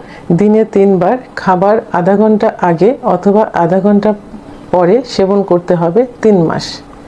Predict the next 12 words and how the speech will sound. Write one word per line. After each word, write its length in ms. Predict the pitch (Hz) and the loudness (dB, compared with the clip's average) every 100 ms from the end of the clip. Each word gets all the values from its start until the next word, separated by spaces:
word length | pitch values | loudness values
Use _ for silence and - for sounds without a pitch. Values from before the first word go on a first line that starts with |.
| - - - - - - - - - - - | -20 -20 -20 -20 -20 -20 -20 -20 -20 -10 -2
এই 200 | 247 247 | 0 2
ওষুধ 340 | 208 208 254 | 0 0 -2
দুটির 380 | 214 233 196 240 240 | 0 0 0 0 0
অতিরিক্ত 500 | 190 196 226 233 233 | 0 2 0 0 -2
ফল 380 | 220 202 190 214 | -2 0 0 0
পাওয়ার 320 | 185 185 185 | 0 0 0
জন্য 380 | 190 175 190 269 - - - - | 0 0 0 -2 -8 -20 -10 0
তিন 220 | 233 226 | 2 2
থেকে 280 | 226 220 233 | 0 0 0
ছয় 280 | - 190 | 0 0
মাস 180 | 196 214 | 2 0
পর্যন্ত 500 | 214 196 180 175 220 | 0 0 2 2 0